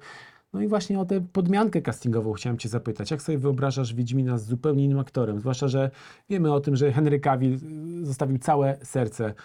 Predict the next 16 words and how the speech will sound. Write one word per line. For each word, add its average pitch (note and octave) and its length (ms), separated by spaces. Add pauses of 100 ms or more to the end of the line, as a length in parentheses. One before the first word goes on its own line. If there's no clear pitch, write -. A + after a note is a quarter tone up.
(140)
w - 80
tym B2+ 120
serialu A2+ 480
i A2 280 (160)
przelał D3+ 400
to G2 100
serce G#2 380
i G2+ 80
swoją B2 220
miłość D3+ 340
do A2 100
cyklu, G2+ 400 (280)
e, G#2 220
na G#2+ 120
tę - 100
postać. - 460